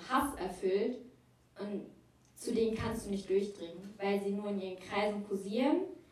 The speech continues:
nicht bereit dazu sind, dass Leute auf sie zugehen. Sie sind, sind nicht bereit, auf mich oder auf andere Leute zuzugehen. Und wenn der Wille nicht da ist oder überhaupt keine Chance, was zu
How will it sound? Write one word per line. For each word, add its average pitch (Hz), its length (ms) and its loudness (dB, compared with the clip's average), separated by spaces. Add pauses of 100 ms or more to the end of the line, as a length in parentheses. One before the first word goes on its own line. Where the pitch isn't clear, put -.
(300)
nicht 214 240 -8
bereit 208 540 4
dazu 220 300 0
sind, 202 140 -2
dass 196 220 -2
Leute 202 200 2 (140)
auf 202 360 8
sie 294 280 2
zugehen. 320 520 6 (360)
Sie 202 140 -4
sind, 233 400 0
sind 233 240 0
nicht 226 160 2
bereit, 202 360 4
auf 196 220 -2
mich 226 460 4
oder 196 280 0
auf - 180 -2
andere 254 360 4
Leute 277 320 6
zuzugehen. 262 680 -4 (360)
Und 214 300 -4 (140)
wenn 226 180 4
der 220 200 6
Wille 277 300 8
nicht - 320 -2
da 240 340 6
ist 226 100 -2
oder 208 200 4
überhaupt 214 580 2
keine 208 160 0
Chance, 240 760 2
was - 360 -4
zu 202 320 2